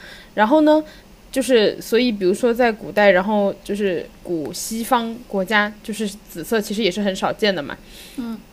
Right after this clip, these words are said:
Speaker 1: 之前十克黄金只能换到一克的紫色染料，所以只有皇室贵族才能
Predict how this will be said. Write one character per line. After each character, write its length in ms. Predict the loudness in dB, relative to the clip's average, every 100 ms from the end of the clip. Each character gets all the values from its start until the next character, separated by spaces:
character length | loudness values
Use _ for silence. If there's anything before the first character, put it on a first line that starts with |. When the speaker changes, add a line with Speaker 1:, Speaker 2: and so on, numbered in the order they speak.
| -20 -20 -20 -20 -8
Speaker 1:
之 180 | -4
前 300 | -2 4 4
十 260 | 4 -4 -4
克 200 | 2 4
黄 260 | 4 2 -2
金 180 | -2 -4
只 100 | -4
能 100 | -6
换 140 | -2
到 100 | 0
一 160 | -2 -2
克 180 | 0 2
的 100 | 2
紫 220 | -2 -16
色 180 | -2 0
染 180 | 0 -2
料， 160 | -4
所 140 | -2 -4
以 60 |
只 80 | 0
有 80 | -2
皇 240 | -2 -6
室 160 | -6 2
贵 180 | 2 2
族 160 | -4
才 200 | -6 -6
能 180 | -4 -8